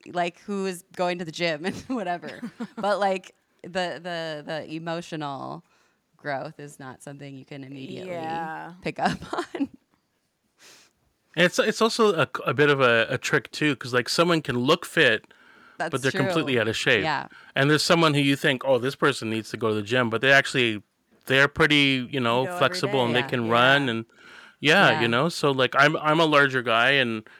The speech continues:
Speaker 3: people will make assumptions based on that. And someone who looks like they're fit,
Speaker 1: Yeah.
Speaker 3: they make assumptions too. So same thing, like, emotionally, like, I think there are men who present like, "Oh, I'm, I'm very in touch with
Speaker 1: Yeah.
Speaker 3: my whatever,
Speaker 1: They can
Speaker 3: and I'm
Speaker 1: pick
Speaker 3: very
Speaker 1: up,
Speaker 3: vulnerable."
Speaker 1: pick up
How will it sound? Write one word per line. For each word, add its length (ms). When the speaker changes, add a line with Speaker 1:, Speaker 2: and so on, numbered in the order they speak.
Speaker 3:
people 220
will 80
make 200
assumptions 540
based 300
on 140
that. 240
And 220
someone 340
who 160
looks 300
like 160
they're 120
fit, 360
Speaker 1:
Yeah. 340
Speaker 3:
they 80
make 180
assumptions 420
too. 140
So 120
same 220
thing, 220
like, 180
emotionally, 460
like, 180
I 80
think 220
there 120
are 60
men 240
who 160
present 460
like, 180
"Oh, 200
I'm, 260
I'm 160
very 400
in 200
touch 320
with 100
Speaker 1:
Yeah. 120
Speaker 3:
my 180
whatever, 360
Speaker 1:
They 60
can 140
Speaker 3:
and 120
I'm 60
Speaker 1:
pick 80
Speaker 3:
very 240
Speaker 1:
up, 80
Speaker 3:
vulnerable." 540
Speaker 1:
pick 100
up 80